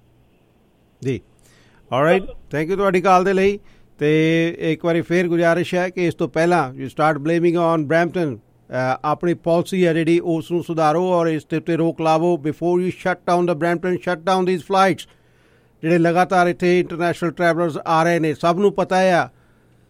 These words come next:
ਤੇ ਫੇਰ ਕਬੂਤਰ ਵਾਂਗੂ ਅੱਖਾਂ ਕਿਉਂ ਮੀਟ ਰਹੇ ਹੋ? ਸਾਡੇ ਐਮ ਪੀ ਚੁੱਪ ਕਿਉਂ ਨੇ, ਕਿਉਂ ਨਹੀਂ ਉਹ ਜਾ ਕੇ ਅੱਗੇ ਗੁਜ਼ਾਰਿਸ਼ ਕਰਦੇ, ਅੱਗੇ ਗੱਲ ਨੂੰ ਕਰਦੇ ਕਿ ਸਾਡਾ ਤੁਸੀਂ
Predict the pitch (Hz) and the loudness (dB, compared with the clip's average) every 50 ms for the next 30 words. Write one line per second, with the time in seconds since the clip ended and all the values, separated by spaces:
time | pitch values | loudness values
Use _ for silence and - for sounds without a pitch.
0 | _ _ - 175 160 165 - 175 185 190 196 202 208 214 _ _ _ _ _ - | _ _ -2 -2 -2 0 0 2 4 4 4 2 0 -2 _ _ _ _ _ -4
1 | 175 185 185 - 208 202 202 202 196 196 202 196 - - 190 196 190 147 185 196 | -2 -2 0 0 2 2 2 2 2 2 2 0 0 0 -2 -2 0 0 0 0
2 | 196 196 190 151 180 202 202 208 202 202 196 170 143 123 123 _ _ _ _ _ | 0 0 0 0 0 2 4 4 4 4 4 2 -2 -4 -8 _ _ _ _ _
3 | _ _ _ _ _ _ _ _ _ _ _ _ - 151 170 170 190 196 196 196 | _ _ _ _ _ _ _ _ _ _ _ _ -2 0 2 2 4 4 4 2
4 | 190 190 - 214 214 220 220 220 - _ _ _ - - 196 208 202 - - - | 2 0 0 2 2 2 2 0 -6 _ _ _ -2 0 0 0 0 -4 -8 -2
5 | - 208 202 208 214 214 214 214 214 214 202 - - 202 208 214 208 208 202 202 | 2 4 6 6 6 6 6 6 6 6 4 2 2 2 2 4 4 6 4 4
6 | 196 190 202 196 190 190 208 202 175 170 202 180 160 185 180 190 190 202 190 - | 4 2 2 2 0 0 -2 -4 -2 -4 -4 -4 -2 -2 -2 -2 -2 -4 -4 -6
7 | - 202 190 175 170 196 196 196 180 156 175 190 190 175 156 190 185 180 190 180 | -4 -4 -4 -2 -2 -2 -2 -2 -4 -4 -4 -6 -4 -4 -4 -4 -4 -4 -6 -6
8 | 202 180 170 175 196 190 190 196 185 - 165 165 160 180 185 180 180 185 170 - | -6 -6 -6 -6 -8 -10 -10 -10 -10 -8 -8 -6 -6 -4 -6 -6 -8 -10 -14 -12
9 | 196 190 | -10 -12